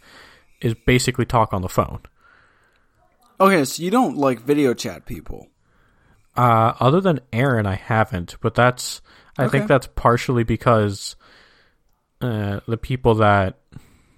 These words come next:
Speaker 1: I have talked on the phone, I guess, like, my parents sometimes, but not frequently. Uh, but just some of the people that I talk on, that I talk to aren't, like, video chatty type people.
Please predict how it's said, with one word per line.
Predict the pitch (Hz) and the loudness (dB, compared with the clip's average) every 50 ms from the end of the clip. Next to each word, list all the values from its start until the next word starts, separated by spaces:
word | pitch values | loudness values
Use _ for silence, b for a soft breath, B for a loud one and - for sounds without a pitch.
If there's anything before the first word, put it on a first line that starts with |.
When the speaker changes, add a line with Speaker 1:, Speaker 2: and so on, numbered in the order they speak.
| b b _ _ _ _ _ - _ _ _ | b b _ _ _ _ _ -20 _ _ _
Speaker 1:
I | - 123 117 | -2 0 0
have | 107 110 104 110 123 110 - | 0 0 -2 -2 -4 -4 -4
talked | - - - 117 - - | 0 2 2 2 4 2
on | 117 98 | -2 -4
the | 98 - | -4 -4
phone, | - - 117 110 - | -2 0 0 0 0
I | - 117 110 | -4 -6 -8
guess, | 113 131 - - | -8 -8 -10 -10
like, | 92 - | -10 -8
my | - 98 | -8 -10
parents | - - - 104 107 95 95 95 - - - | -10 -8 -8 -6 -6 -6 -8 -10 -10 -12 -12
sometimes, | - - - 95 95 92 - 90 90 90 98 110 - - B B B B B B B B B B B B B B B _ _ _ _ - | -12 -6 -4 -4 -4 -2 -4 -4 -4 -4 -6 -6 -8 -12 B B B B B B B B B B B B B B B _ _ _ _ -2
but | - 101 95 | 0 0 2
not | 95 110 104 98 98 - _ - | 2 0 -2 -2 -2 -4 _ -12
frequently. | - - 107 110 - 104 - - 90 87 95 - _ b b b b b b b b b b b _ _ _ - - | -6 -4 -4 -2 -4 -6 -6 -4 -6 -6 -6 -8 _ b b b b b b b b b b b _ _ _ -16 -6
Uh, | 143 127 117 107 101 98 95 92 92 92 90 _ _ - | -2 0 2 2 2 2 2 0 -2 -4 -6 _ _ 2
but | 131 120 117 117 - _ - | 2 2 2 2 -2 _ -2
just | - 156 156 - - - | -2 -2 -2 -2 -8 -4
some | - 220 226 226 | -2 0 2 2
of | |
the | 220 185 | 0 2
people | - 151 - 170 165 | 0 -2 0 2 2
that | 160 139 | 4 4
I | 131 120 | 4 2
talk | - - 127 127 - - | 2 2 0 0 0 0
on, | 123 113 107 101 104 101 b b b b b b - | -2 0 -2 -4 -6 -8 b b b b b b -4
that | 113 107 | 0 0
I | 98 98 | 0 0
talk | - - 117 120 - - | 0 2 0 0 0 0
to | - 120 101 95 95 98 - _ _ _ - - - _ _ _ _ _ _ _ _ _ _ _ _ - | -2 0 0 0 0 -2 -4 _ _ _ -20 -20 -20 _ _ _ _ _ _ _ _ _ _ _ _ -8
aren't, | - 95 104 104 - | -2 -2 -2 -2 -2
like, | - 107 101 95 90 _ - - | -2 -2 -2 -2 -2 _ -12 -16
video | 117 - - 104 101 104 101 98 92 | -8 0 0 0 2 2 0 0 -2
chatty | 92 - - - 110 104 101 95 | -4 -4 -4 -4 -2 -2 -4 -6
type | - - 110 101 - | -6 -4 -6 -6 -4
people. | - 120 117 - 156 156 151 | -4 -6 -2 -2 -2 -2 -2